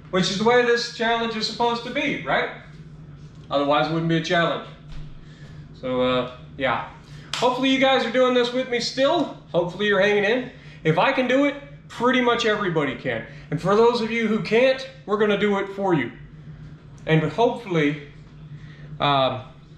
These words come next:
hopefully everybody else out there is, is doing this challenge and taking it, taking it for real. Like, honestly, if we can get a couple of people, just a couple of people, to get active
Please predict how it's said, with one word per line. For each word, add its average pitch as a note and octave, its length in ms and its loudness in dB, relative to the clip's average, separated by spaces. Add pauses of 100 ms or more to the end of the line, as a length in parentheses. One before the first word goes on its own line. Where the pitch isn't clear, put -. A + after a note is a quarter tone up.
(300)
hopefully A3+ 380 2
everybody G3 460 2
else E3+ 200 4
out D3 200 2
there D3 180 2
is, C3+ 120 -2
is D3 420 -6
doing D3+ 260 4
this C#3+ 180 2
challenge C#3 420 -2
and C3 120 -8
taking C#3+ 320 0
it, C3 180 -4 (380)
taking D3+ 260 2
it C#3 280 -4
for D3 100 -2
real. C3 400 0 (480)
Like, B2 240 0 (1600)
honestly, A#3 500 2
if - 140 -4
we A#3+ 120 -2
can A#3 140 -4
get G3+ 300 2
a E3 140 2
couple A3 360 2
of G#3 100 -2
people, F#3 340 -2 (360)
just E4 220 -4
a D4+ 60 -2
couple D4+ 320 2
of C#4+ 120 0
people, C4+ 320 -2 (400)
to F3+ 140 2
get G3+ 160 4
active G3+ 520 2